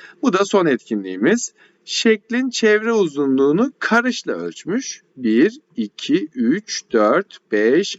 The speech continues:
altı, yedi, sekiz. Uzun kenarı hesapladım. Şimdi kısa kenarı hesaplıyorum. Bir, iki, üç, dört. Kısa kenarı da dört karış uzunluğunda.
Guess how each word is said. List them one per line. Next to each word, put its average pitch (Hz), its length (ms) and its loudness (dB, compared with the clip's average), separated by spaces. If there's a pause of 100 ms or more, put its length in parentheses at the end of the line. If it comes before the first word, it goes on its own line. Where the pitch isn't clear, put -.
(100)
altı, 101 460 -2
yedi, 175 580 0
sekiz. - 580 -4 (400)
Uzun 135 360 0
kenarı 208 380 0
hesapladım. 214 800 -2
Şimdi 262 360 -4
kısa - 300 -4
kenarı 95 360 -4
hesaplıyorum. 92 760 -2 (340)
Bir, 120 360 4 (180)
iki, - 480 -4 (120)
üç, 147 540 -2
dört. 135 680 -2 (340)
Kısa - 260 -4
kenarı 117 380 0
da 185 160 -2
dört 175 240 2
karış 101 360 -6
uzunluğunda. 92 720 -8